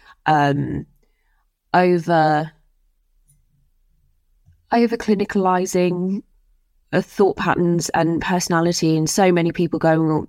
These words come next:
that, that's just a personality aspect. It's not about neurodivergency," so on and so forth. And having that context of, of, of knowledge, firstly, of where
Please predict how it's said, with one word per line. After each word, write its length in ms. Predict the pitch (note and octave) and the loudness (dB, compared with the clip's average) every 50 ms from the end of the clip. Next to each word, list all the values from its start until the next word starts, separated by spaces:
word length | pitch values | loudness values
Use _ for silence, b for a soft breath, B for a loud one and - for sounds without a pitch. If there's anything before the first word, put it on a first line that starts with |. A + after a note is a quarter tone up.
| - - | -6 -6
that, 180 | C3+ - - | -6 -6 -4
that's 280 | - - - - - - | -6 -6 -6 -6 -8 -8
just 280 | - E3 - - - | -6 -6 -6 -4 -2
a 80 | - C#3 | -4 -2
personality 680 | - - D3 D#3 - - - D#3 D3+ D#3+ D3+ - - B2+ | -2 0 -2 -2 -2 -2 -2 0 0 0 -2 -2 -4 -4
aspect. 460 | C3+ - - - - B2+ C3+ - - | -4 -6 -6 -4 -4 -4 -4 -4 -6
It's 140 | - - D3 | -4 -2 0
not 260 | D3 C3+ - - - _ _ _ _ _ _ _ _ _ _ - | 0 0 -2 -4 -8 _ _ _ _ _ _ _ _ _ _ -4
about 280 | - B2 D3 C3 - | -2 0 0 0 0
neurodivergency," 800 | - C#3+ C#3 C#3+ D3 - C#3+ C#3 C3+ C#3 - - - - - - | 0 0 0 0 0 -2 -2 0 -2 -2 -2 -4 -8 -8 -8 -6
so 180 | - - D#3 - | -4 -4 -2 -2
on 80 | - - | -2 -4
and 100 | - - | -4 -2
so 160 | - - - | -2 -2 -2
forth. 380 | - - D3+ C3 C#3 C#3 - _ B B B B B B B B _ - | -2 -2 -2 0 0 -2 -4 _ B B B B B B B B _ -4
And 400 | F#3+ F#3+ F#3 F3+ F3 D#3+ D#3 - _ _ _ _ _ _ _ _ _ _ _ _ _ _ _ _ - | -2 0 0 0 0 0 -2 -4 _ _ _ _ _ _ _ _ _ _ _ _ _ _ _ _ -10
having 340 | - - A3 G#3+ G#3+ G3+ F#3 | -4 0 0 2 2 2 2
that 200 | F#3 E3+ - - | 0 -2 -4 -6
context 640 | - F#3 F3 F3 E3+ F3 D#3+ - - - - - E3 | -4 -2 -2 -2 -2 -4 -4 -6 -6 -8 -8 -4 -4
of, 200 | D#3 D3+ C#3+ - - | -4 -4 -6 -6 -6
of, 160 | D#3+ D3 - - - | -8 -8 -8 -6 -6
of 200 | E3 E3 D#3+ D#3+ | -4 -4 -4 -2
knowledge, 440 | E3+ E3+ E3+ E3 E3 D#3+ D3+ - - | -2 0 0 2 2 0 0 -2 -4
firstly, 640 | - - G#3+ G#3 G#3 G#3 - - D#3 D#3 D#3 D3+ | -2 0 2 2 2 0 -2 -2 0 0 2 2
of 180 | A#2+ D#3 D#3+ - | 0 -2 -4 -4
where 500 | D#3 E3+ E3 D#3+ D#3 D#3 D#3 D#3 D#3 | -4 0 0 2 2 2 0 -2 -4